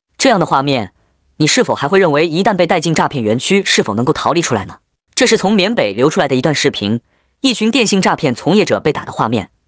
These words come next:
从打人画面可以清晰地看到，有被抢穿着绿色军装的人在对一些人进行施暴，一旁还有武装人员在围观，说是围观，其实就是在助威，为施暴者助威。一旦被打者进行反抗，他们就会一拥而上对他进行群殴。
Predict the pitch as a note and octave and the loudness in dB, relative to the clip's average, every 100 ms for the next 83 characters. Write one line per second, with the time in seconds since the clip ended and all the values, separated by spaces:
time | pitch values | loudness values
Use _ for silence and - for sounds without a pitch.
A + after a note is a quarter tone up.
0 | - - B3+ F#3 D3 E3+ F#3+ F3+ B2+ - | -6 0 2 2 0 0 0 0 -4 -2
1 | D3+ A2+ G#3 G#3 D#3 D3+ D3 B2+ G#2 A2+ | -2 2 2 2 2 0 0 0 0 0
2 | D3+ - - - D#3+ F#3 - C3 D#3+ F#3+ | 0 -2 -6 -4 0 2 2 2 2 2
3 | A3 C3 G#2+ C3 D3+ C#3+ B2 D3+ B2 A#2 | 2 2 -2 -2 -2 0 2 2 2 -2
4 | C3 D3 B2 A#2+ E3 E3+ - _ _ - | -2 -2 0 -2 0 -2 -4 _ _ -2
5 | A3+ - D#3+ E3 G3 A2 E3+ E3+ D3 C3 | -2 0 0 2 0 0 0 0 2 2
6 | C#3+ G2+ A2 F#3 G3+ - _ - - - | 0 -2 0 0 0 -8 _ -4 0 2
7 | A#2+ B2+ F3+ F#3+ - C#3 C3+ C#3+ C3+ C3 | 2 4 2 0 -4 -4 0 0 0 -2
8 | C3+ C3 D#3 G3 _ _ - F3 - A3 | 0 2 0 -2 _ _ -2 0 2 2
9 | E3+ A2+ C3+ B2 F3 F#3+ _ _ _ G3 | 0 -4 -4 -2 -2 -4 _ _ _ 0
10 | B3 A#3 G3+ - A3+ C3 E3+ D#3 E3 B2 | 2 2 2 0 0 -2 -2 0 -2 -4
11 | - C#3 F#2 _ _ _ - A#3 G#3+ G3+ | -4 -4 -4 _ _ _ -2 0 0 2
12 | A3 A3+ A#3 F3 F#3+ D3 A2 C#3+ D#3 D3+ | 2 2 2 0 0 -2 -2 -2 -2 -2
13 | B2+ C3 G#2+ C#3 F#3 | -2 -2 0 0 0